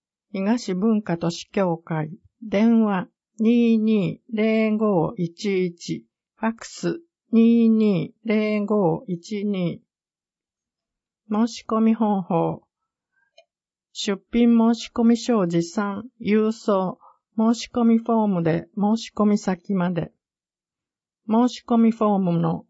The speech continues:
二次元コードが掲載されています。支店以外は事前申し込み制です。作品搬入日は別日となりますのでご注意ください。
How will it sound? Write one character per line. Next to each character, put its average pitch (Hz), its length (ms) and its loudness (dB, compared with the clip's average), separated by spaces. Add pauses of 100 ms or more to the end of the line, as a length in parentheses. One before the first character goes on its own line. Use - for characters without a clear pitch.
(120)
二 196 160 0
次 226 140 0
元 226 260 2
コ 226 200 -2
ー 208 40 -2
ド 185 120 0
が 160 180 -2
掲 180 240 -2
載 185 280 -6
さ 180 160 -4
れ 175 140 -2
て 175 180 -4
い 165 100 -2
ま 170 180 -2
す。 - 260 -20 (420)
支 - 240 -18
店 226 300 4
以 220 60 4
外 220 220 4
は 165 260 -2 (280)
事 196 240 -4
前 233 140 4
申 226 320 6
し - 180 -8
込 208 140 0
み 196 120 0
制 185 340 0
で 180 160 0
す。 - 260 -14 (1500)
作 220 380 -4
品 233 260 4
搬 226 280 4
入 220 280 6
日 175 140 4
は 180 240 2 (100)
別 202 320 -2
日 233 140 2
と 208 120 0
な 175 140 2
り 196 140 2
ま 202 160 0
す 202 140 -4
の 180 160 2
で 165 100 4
ご 170 180 0
注 208 320 -2
意 170 80 2
く 170 140 -4
だ 165 180 -2
さ 156 240 -4
い。 165 120 -10